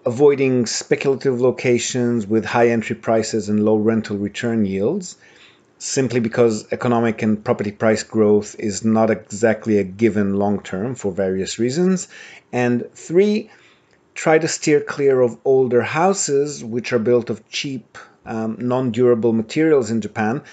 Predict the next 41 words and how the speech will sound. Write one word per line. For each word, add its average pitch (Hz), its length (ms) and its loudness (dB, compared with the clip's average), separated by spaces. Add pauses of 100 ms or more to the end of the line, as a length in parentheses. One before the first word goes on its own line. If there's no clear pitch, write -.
(400)
unless 131 640 2 (360)
you're 107 200 0
happy 120 340 -2
tearing 110 380 0
them 101 160 0
down 113 680 0
at 104 220 -2
a 104 120 0
not 107 300 0
so 110 160 -4
distant 104 380 -4
point 104 260 -4
in 104 60 -4
the 98 80 -6
future 160 520 0 (500)
to 113 180 -2
reutilize 107 680 2
the 104 80 -2
land 127 480 0
in 107 80 0
a 107 40 0
more 104 220 0
cost-efficient 107 760 -6
manner, 110 400 -4 (560)
which, 120 320 0
mind 143 300 0
you, 139 80 -2
is 120 100 -4
a 120 40 -2
very 127 240 4
viable 120 420 4
strategy, 147 480 -2
but 156 240 -2
something 143 500 -4
you'll 127 240 -2
need 123 220 -2
to 113 40 -8
be 117 120 0
aware 113 260 4
of 107 160 0
beforehand 147 800 -2